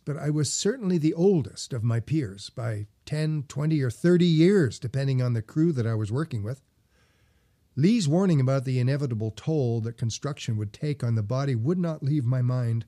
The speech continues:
There was no denying that some of my pain was now chronic, so I couldn't completely dismiss her professional opinion, much as I wanted to.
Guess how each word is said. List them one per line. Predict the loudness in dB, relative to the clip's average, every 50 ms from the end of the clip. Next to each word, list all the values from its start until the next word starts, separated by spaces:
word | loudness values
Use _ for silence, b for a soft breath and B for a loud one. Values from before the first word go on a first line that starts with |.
| _ _ _ _ _ _ _ _ _ _ _ _ _ _ _ _ _ _ _ _ _ _ _ _
There | -2 0 2 4
was | 4 4 4 4
no | 4 4 4 4 2 0 -2
denying | -2 0 0 2 2 2 2 4 4 4 4 2
that | 2 0 -2 b b b b b b
some | b -4 0 0 2 2 2
of | 0 0
my | 0 0 0
pain | 0 -2 -2 -2 0 0 2 2 0
was | 0 0 -2
now | -2 -2 -2 -4
chronic, | -6 -6 -6 -4 -4 -4 -4 -6 -10 _ -20 _ _ _ _ _ _
so | -10 -6 -4 -2 -2 -4 b b b b b b b
I | -10 -6
couldn't | -4 -2 -2 -2 -2
completely | -2 -4 -4 -2 -2 -2 -2 -2 -2 -4
dismiss | -2 -4 -4 -4 -2 -2 -2 -2 -2
her | -4 -8
professional | -8 -8 -8 -8 -6 -6 -6 -4 -4 -4 -2 -2 -2 -4
opinion, | -6 -6 -8 -6 -2 0 0 0 0 -2 -4
much | -4 -4 -6 -8
as | -10 -10
I | -10
wanted | -10 -8 -8 -6 -6 -8 -8 -12 -16
to. | -20 -20 -20